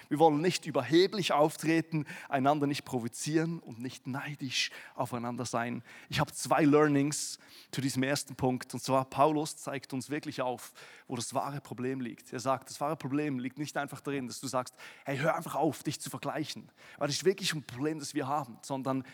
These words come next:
"Hey, geh noch einen Schritt weiter." Überleg dir echt gut, wo führen deine Wurzeln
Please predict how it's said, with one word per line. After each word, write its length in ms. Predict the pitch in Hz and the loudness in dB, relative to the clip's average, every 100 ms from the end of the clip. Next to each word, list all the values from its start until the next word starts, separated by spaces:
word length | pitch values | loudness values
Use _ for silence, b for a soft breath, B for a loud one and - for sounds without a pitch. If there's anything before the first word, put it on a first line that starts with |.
| B B | B B
"Hey, 160 | 160 | -6
geh 180 | - 175 | -4 -4
noch 160 | 165 165 | -6 -8
einen 80 | 151 | -6
Schritt 420 | - 165 - - | -4 -6 -8 -6
weiter." 480 | - 160 - 104 - B B B B | -4 -4 -10 -16 -20 B B B B
Überleg 440 | 156 160 156 180 - | 0 4 6 4 4
dir 160 | 180 | 2
echt 240 | 175 160 - | 2 -2 2
gut, 500 | 160 139 - - - B B B B _ _ | 2 2 -2 -8 -8 B B B B _ _
wo 580 | 117 131 175 170 180 170 b b b b _ | -8 0 2 2 2 -2 b b b b _
führen 400 | - - 156 131 | -12 4 6 6
deine 360 | 147 135 113 120 | 2 0 -2 0
Wurzeln 680 | 147 165 - 117 101 101 | 0 -2 -6 -12 -10 -12